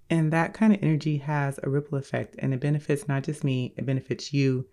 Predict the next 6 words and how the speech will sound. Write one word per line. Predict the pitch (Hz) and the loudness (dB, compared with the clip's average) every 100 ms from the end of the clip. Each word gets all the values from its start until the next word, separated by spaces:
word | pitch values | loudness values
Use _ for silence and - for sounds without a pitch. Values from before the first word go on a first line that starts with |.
| _ - | _ -6
it | 131 131 | -4 0
benefits | 139 131 - 143 131 123 - - _ _ _ - | 0 0 -2 0 2 0 -8 -20 _ _ _ -2
your | 135 139 135 | 2 4 4
neighbors, | 131 139 147 143 139 135 | 4 4 4 4 2 2
it | - 131 | -2 0
benef-, | 139 135 | 0 -2